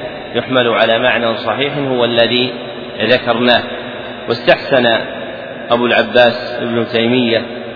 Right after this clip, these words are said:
رحمه الله تعالى وغيره أن يقال: "فالله تعالى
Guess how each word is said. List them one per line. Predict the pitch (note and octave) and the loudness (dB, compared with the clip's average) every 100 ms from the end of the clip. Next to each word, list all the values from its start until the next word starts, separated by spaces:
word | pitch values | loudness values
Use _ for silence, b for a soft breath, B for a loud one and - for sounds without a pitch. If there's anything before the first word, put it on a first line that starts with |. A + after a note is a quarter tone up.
| - - | -8 -2
رحمه | A2+ B2+ A#2 A2+ | 0 2 2 2
الله | G#2+ A#2 A2+ | 4 4 4
تعالى | G#2 G2+ A2+ A2 G2 - - - - | 2 2 4 4 2 -2 -10 -10 -4
وغيره | G2 A2 A#2 B2 B2 C#3+ D3+ B B B - - | 2 4 4 2 2 2 2 B B B -8 -2
أن | A2+ | 0
يقال: | A2 G#2+ A#2+ B2 B2 B2 C#3 - - - - - - - - - - - - | 0 0 4 6 6 6 6 2 -4 -8 -8 -10 -10 -10 -10 -12 -12 -6 0
"فالله | A2+ A#2 B2+ B2 A2+ A2+ | 2 6 4 4 0 0
تعالى | G#2 A2+ B2+ C#3 C#3+ | 4 4 6 4 4